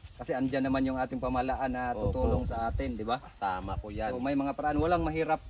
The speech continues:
Speaker 2: Oo.
Speaker 1: pag, ah, gusto mo talagang magsaka.
Speaker 2: Tama po yan.
Speaker 1: Hmm.
Speaker 2: Pagka wala po tayong sa sariling lupa ngayon, hindi tayo mag-,
Speaker 1: Huwag magmadali.
Speaker 2: magmadali. Kasi
Speaker 1: Sunod
Speaker 2: po,
Speaker 1: tayo sa
Speaker 2: may,
Speaker 1: proseso.
Speaker 2: mayroon talaga yan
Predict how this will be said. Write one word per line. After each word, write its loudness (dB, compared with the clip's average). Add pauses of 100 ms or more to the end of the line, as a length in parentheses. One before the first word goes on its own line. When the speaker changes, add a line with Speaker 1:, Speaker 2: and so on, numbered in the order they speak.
(180)
Speaker 2:
Oo. 0
Speaker 1:
pag, 4 (180)
ah, 0
gusto 8
mo 4
talagang 2
magsaka. -6 (320)
Speaker 2:
Tama -6
po -14
yan. -8
Speaker 1:
Hmm. -14
Speaker 2:
Pagka -2 (140)
wala 0
po -4
tayong 0
sa -2 (240)
sariling 0
lupa 0
ngayon, 2
hindi -4
tayo 2
mag-, -2 (160)
Speaker 1:
Huwag 0
magmadali. 0
Speaker 2:
magmadali. 0
Kasi -4
Speaker 1:
Sunod 4
Speaker 2:
po, 2
Speaker 1:
tayo 2
sa -2
Speaker 2:
may, 2
Speaker 1:
proseso. 0
Speaker 2:
mayroon 4
talaga 4
yan 4